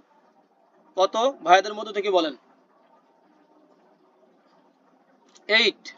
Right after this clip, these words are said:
গ্রুপ নাম্বার এইট, হ্যাঁ? এটা হচ্ছে ক্রয় বিক্রয় করা, দুইটাই চলবে, ক্রয় বিক্রয়, হ্যাঁ? বিহি, তা দিয়ে, সামান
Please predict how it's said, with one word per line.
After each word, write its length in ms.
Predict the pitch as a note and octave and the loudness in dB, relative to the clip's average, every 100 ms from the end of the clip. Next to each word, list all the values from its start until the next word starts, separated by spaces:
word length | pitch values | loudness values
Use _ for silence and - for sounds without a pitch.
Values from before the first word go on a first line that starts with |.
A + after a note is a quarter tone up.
| _ _ E3+ | _ _ -2
গ্রুপ 220 | G3+ A#3 A#3 | -2 0 -2
নাম্বার 220 | A#3 A#3 F#3+ | 0 2 2
এইট, 160 | D3 - | 0 -2
হ্যাঁ? 160 | G#3 F4 - _ _ _ - | -2 -2 -10 _ _ _ -8
এটা 120 | F3+ A3 | -6 -6
হচ্ছে 140 | B3 A#3 | -8 -2
ক্রয় 280 | G#3 G#3 G3 | 4 4 4
বিক্রয় 300 | G3 G3+ F#3+ F3 | -4 -4 -4 -4
করা, 140 | D3+ C3 | -6 -2
দুইটাই 260 | G#3+ A3+ A#3+ | -2 0 0
চলবে, 200 | G3 C#3 D3 | 0 0 -4
ক্রয় 260 | F#3 F#3+ G3+ F3+ | 2 4 4 0
বিক্রয়, 320 | - D#3+ - | -4 -10 -4
হ্যাঁ? 160 | F#3 F4+ - - - - _ _ _ _ _ _ _ - | -2 -2 -6 -20 -20 -20 _ _ _ _ _ _ _ -10
বিহি, 300 | B3 B3 F#3+ D3+ _ - | -6 -2 -2 -4 _ 2
তা 100 | G#3 G#3+ | 4 4
দিয়ে, 180 | F3+ F3+ C4 D4+ _ _ | -2 -6 -6 -14 _ _
সামান 300 | - F#3+ A3 | -4 0 0